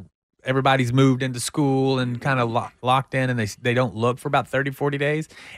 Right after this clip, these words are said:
And then they get going again and that puts them into December and, and January. And then January is kind, or February is kind of that whole Christmas slowdown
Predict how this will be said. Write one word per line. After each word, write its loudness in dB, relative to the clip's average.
And -2
then 0
they 2
get 0
going 2
again 0
and 0
that -6
puts -2
them -4
into -2
December -2
and, -2
and -4
January. 0
And 0
then 0
January 0
is -4
kind, -6
or 2
February 2
is -4
kind -2
of -2
that 2
whole -2
Christmas -2
slowdown 0